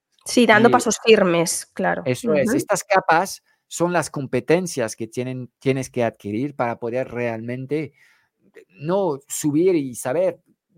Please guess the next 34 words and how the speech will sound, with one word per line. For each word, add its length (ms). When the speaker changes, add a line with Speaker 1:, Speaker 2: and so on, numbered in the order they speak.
Speaker 2:
con 160
un 120
salto 420
gigantesco 680
tocar 560
la 120
meta, 260
pero 200
luego 260
caer 400
porque 300
no 180
hay 140
nada 240
detrás. 440
No, 240
es 40
Speaker 1:
Claro. 240
Speaker 2:
que 80
tenemos 360
que 80
ir 140
construyendo, 680
consolidando 600
la, 260
las 160
competencias 720
y 140
esto 240
es 220
exactamente 520
lo 100
que 140
hacemos 460